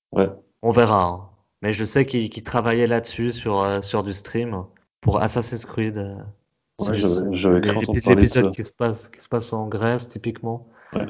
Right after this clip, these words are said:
Speaker 1: ouais, ouais,
Speaker 2: On
Speaker 1: ouais.
Speaker 2: pouvait, on pouvait jouer, euh, sur navigateur, même.
Speaker 1: Ouais. Donc là, j'ai, j'ai une date lancée comme ça, le,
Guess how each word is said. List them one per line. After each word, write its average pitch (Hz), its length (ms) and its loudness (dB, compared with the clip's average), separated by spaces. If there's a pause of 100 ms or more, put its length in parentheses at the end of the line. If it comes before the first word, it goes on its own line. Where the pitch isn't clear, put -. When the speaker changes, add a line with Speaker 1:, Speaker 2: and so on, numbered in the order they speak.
(100)
Speaker 1:
ouais, 101 60 -4
ouais, 95 340 -8
Speaker 2:
On - 60 -6
Speaker 1:
ouais. 101 80 -6
Speaker 2:
pouvait, 110 180 2
on 104 100 -2
pouvait 107 180 -2
jouer, 117 300 2
euh, 107 200 0
sur 101 180 -4
navigateur, 120 680 0
même. 107 320 -8 (480)
Speaker 1:
Ouais. 95 160 2 (760)
Donc - 200 -4
là, 101 140 6
j'ai, 95 180 4
j'ai 87 120 2
une 90 120 0
date 107 300 6
lancée 104 340 2
comme 104 180 0
ça, 104 280 2
le, 82 480 -2